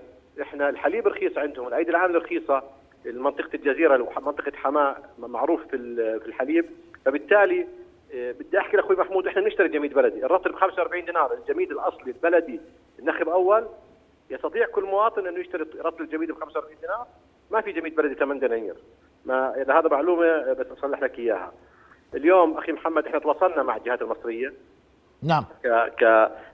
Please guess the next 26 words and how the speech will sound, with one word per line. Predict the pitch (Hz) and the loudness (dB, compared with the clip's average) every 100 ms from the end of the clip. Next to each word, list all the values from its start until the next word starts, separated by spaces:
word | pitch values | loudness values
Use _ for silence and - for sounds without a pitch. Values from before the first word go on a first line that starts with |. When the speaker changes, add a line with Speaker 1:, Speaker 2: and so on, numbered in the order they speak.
| - | 0
Speaker 1:
كجهة | 156 147 | 4 6
معنية | 139 147 214 156 | 6 6 4 2
بالغذاء | 117 113 123 123 | -2 -2 0 0
وسلامة | 117 120 135 | 0 -2 -2
الغذاء | 123 113 131 120 | -4 -4 -2 -2
في | |
الأردن، | 123 147 139 | -2 -6 -6
إلى | 131 | -2
ضا-، | 127 143 127 | 2 2 2
إلى | 131 | -6
جانب | 135 147 127 | -2 -2 -4
الغذاء | 123 127 123 | -6 -2 -2
والدواء. | 117 123 131 156 - - _ _ 127 | 0 0 2 0 -8 -20 _ _ -6
آه، | |
آه، | 120 131 127 127 - 117 | -4 -2 -2 -2 -6 -10
آه، | |
حتى | - 185 180 | -4 -4 0
هذه | 165 | 0
اللحظة، | 160 175 160 143 | 0 -4 -2 -2
آه، | 147 143 - _ _ 123 120 - | -2 -6 -20 _ _ -6 -6 -6
المعلومات | 117 120 123 139 160 | -12 -6 -6 -2 -4
اللي | 156 | -4
وردتنا | 127 135 143 139 | -6 -6 -6 -4
رسميًا | 139 170 156 113 | -2 -2 -2 -4
بكتب | - - 143 123 | -6 -10 -6 -4
رسمية | 127 135 131 131 | -4 -6 -6 -8